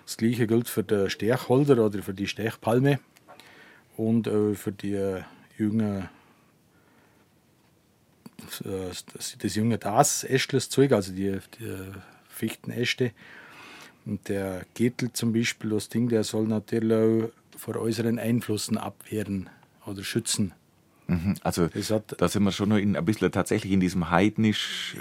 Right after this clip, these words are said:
Speaker 2: äh,
Speaker 1: Ja.
Speaker 2: archaischen, wie du am Anfang schon
Speaker 1: Da
Speaker 2: erzählt
Speaker 1: heißt
Speaker 2: habt.
Speaker 1: es da, äh, der, der Stechpalme, dieser sagt man aufgrund ihrer ätherischen Öle magische Kräfte nach.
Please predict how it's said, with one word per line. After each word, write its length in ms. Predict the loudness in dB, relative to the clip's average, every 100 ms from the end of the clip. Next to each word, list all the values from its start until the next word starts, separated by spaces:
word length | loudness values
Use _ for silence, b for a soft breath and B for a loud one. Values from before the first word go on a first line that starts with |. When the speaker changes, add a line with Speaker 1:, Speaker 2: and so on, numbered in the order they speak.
| -8
Speaker 2:
äh, 40 |
Speaker 1:
Ja. 80 | -4
Speaker 2:
archaischen, 880 | 2 10 10 10 4 4 2 0 0
wie 100 | 4
du 60 | 4
am 100 | 4
Anfang 260 | 2 0
schon 180 | 0 -4 -6 -2
Speaker 1:
Da 140 | 0 2
Speaker 2:
erzählt 380 | 4 4 4 4
Speaker 1:
heißt 0 |
Speaker 2:
habt. 140 | 2
Speaker 1:
es 180 | 2 -4
da, 400 | -2 0 2 2
äh, 680 | -2 -6 -4 -2 -2 -2 -4 -8 -12 -14 -16 -20 -20 -20 _ _ _ _ _ _ _ _ _ _ _ _ _ _ -20 -10
der, 280 | -6 -4 -4 -4 -6 -12 -18 -14
der 60 |
Stechpalme, 640 | -4 -2 -2 2 4 6 4
dieser 300 | 2 2 4
sagt 320 | 6 4 4
man 140 | 4
aufgrund 420 | 2 0 0 2
ihrer 200 | 4 4
ätherischen 640 | 2 0 0 2 2 0 0
Öle 300 | 2 2 2
magische 460 | 2 -2 -2 -4
Kräfte 460 | -4 -4 -4 -2 -2
nach. 280 | 0 -2